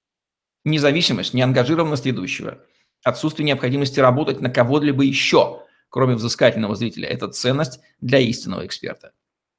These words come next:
Олег Брагинский замечает, что он, как ученый, привык к научным спорам, ценит возможность обсудить взгляды и аргументировать позиции. Монолог эксперта скучен, если его не отдергивать, сомневаться в корректности и по-,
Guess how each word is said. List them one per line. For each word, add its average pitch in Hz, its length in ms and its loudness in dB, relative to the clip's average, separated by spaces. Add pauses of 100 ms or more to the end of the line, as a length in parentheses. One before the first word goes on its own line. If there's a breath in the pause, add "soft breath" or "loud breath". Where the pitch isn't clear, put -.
(200)
Олег 131 180 4
Брагинский 139 400 2
замечает, 135 440 0
что - 200 -2
он, 151 100 0
как 131 160 -4
ученый, 147 340 -2
привык 139 280 -2
к - 20 -6
научным 123 380 0
спорам, 135 520 0 (220 soft breath)
ценит 120 240 -2
возможность 135 640 2 (840)
обсудить 135 400 0
взгляды 123 400 4
и 143 180 -2
аргументировать 135 720 -2
позиции. 107 540 -8 (640 loud breath)
Монолог 165 280 2
эксперта 151 420 0
скучен, 143 540 -2
если 107 260 -2
его 123 120 2
не 123 120 6
отдергивать, 123 580 2 (260 loud breath)
сомневаться 117 640 0
в - 60 -14
корректности 123 560 -2
и 104 80 0
по-, - 240 -4